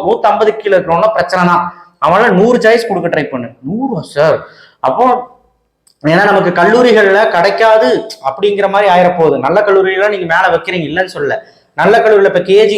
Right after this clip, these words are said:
ஐ எஸ் எல்னு ஒரு கல்லூரி இருக்கு, அதுல வந்து ஒரு நூத்தி நாப்பத்தஞ்சு கட் ஆஃப். எனக்கு கம்ப்யூட்டர் சயின்ஸ் கிடைக்குமா? கிடைக்காது. ஆனா அதுல சீட்டு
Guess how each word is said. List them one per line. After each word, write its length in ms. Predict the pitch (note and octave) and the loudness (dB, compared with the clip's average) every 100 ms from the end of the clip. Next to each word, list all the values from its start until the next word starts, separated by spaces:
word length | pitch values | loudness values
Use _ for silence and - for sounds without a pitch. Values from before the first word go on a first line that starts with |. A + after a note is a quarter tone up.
| F#3+ | 2
ஐ 20 | F3 | 2
எஸ் 100 | F3 | 0
எல்னு 180 | F3+ F3+ | 0 0
ஒரு 80 | D3 C#3 | 0 0
கல்லூரி 260 | D3 C#3 B2+ | 0 -2 -4
இருக்கு, 200 | - B2 _ _ _ - | -8 -20 _ _ _ -2
அதுல 180 | G3 G#3 F#3+ | 2 2 2
வந்து 160 | F#3+ A#3+ | 0 0
ஒரு 100 | G3 F#3+ | 0 0
நூத்தி 200 | B3 A3+ | 0 0
நாப்பத்தஞ்சு 360 | G3 F#3 E3+ D#3 | -2 -4 -6 -4
கட் 160 | D3+ D#3+ | -2 -2
ஆஃப். 180 | C#3+ C3+ - _ E3 | -2 -6 -12 _ -6
எனக்கு 240 | F3+ A3+ - - - | -4 -4 -6 -8 -6
கம்ப்யூட்டர் 260 | F#3+ G3 E3+ | 0 2 0
சயின்ஸ் 160 | - | -2
கிடைக்குமா? 300 | D3 C#3 C#3 C#3+ | -4 -2 -2 -4
கிடைக்காது. 360 | C3 D3+ D3 A#2 - - | -4 0 -2 -2 -8 -4
ஆனா 100 | E3 | -2
அதுல 160 | D#3+ D3+ F#3+ | 0 0 -2
சீட்டு 180 | G3 | -4